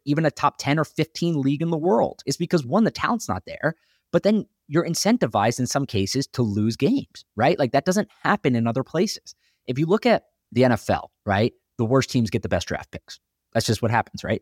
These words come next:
If you suck and you see a generational quarterback coming out, a Peyton Manning, someone like that,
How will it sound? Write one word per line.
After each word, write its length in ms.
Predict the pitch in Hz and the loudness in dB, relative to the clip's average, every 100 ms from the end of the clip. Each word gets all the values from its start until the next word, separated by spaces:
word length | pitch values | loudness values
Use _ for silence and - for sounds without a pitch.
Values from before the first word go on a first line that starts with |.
| - | -6
If 140 | 107 | -6
you 100 | 139 | -2
suck 400 | 185 - 80 101 _ _ 107 | -2 -2 -2 -6 _ _ -2
and 100 | 104 | 0
you 60 | |
see 200 | 117 123 | 2 2
a 80 | 110 | 2
generational 540 | 98 107 117 123 151 | 2 2 2 0 -2
quarterback 360 | - 104 92 90 | -2 -2 -2 -2
coming 240 | 92 87 | -4 -2
out, 180 | 90 - | -2 -4
a 40 | - | -4
Peyton 360 | - 123 101 | -2 0 0
Manning, 320 | 98 98 101 | 0 0 0
someone 240 | 98 101 117 | -2 -2 0
like 200 | 135 - | -2 -2
that, 280 | 80 78 | -6 -4